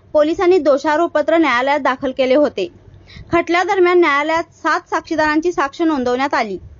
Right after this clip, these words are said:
ॲडव्होकेट रियाज बांदार यांनी साक्षीदारांचा उलट तपास करताना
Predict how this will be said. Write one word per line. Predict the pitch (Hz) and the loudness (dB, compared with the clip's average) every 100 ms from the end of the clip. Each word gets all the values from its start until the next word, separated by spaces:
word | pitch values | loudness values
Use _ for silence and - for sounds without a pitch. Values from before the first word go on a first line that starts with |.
| - - - - 269 | -20 -20 -20 -10 -4
ॲडव्होकेट | 254 269 285 277 | 2 2 0 -2
रियाज | 277 262 269 | 0 0 0
बांदार | 285 285 | 0 0
यांनी | 302 330 330 339 - _ - | 2 2 2 -2 -6 _ -6
साक्षीदारांचा | 311 - 381 381 381 381 | -4 -2 -2 0 2 0
उलट | 302 285 320 | 0 -2 -2
तपास | 311 311 - | -2 -4 -2
करताना | 294 285 277 294 | -2 -2 -2 -2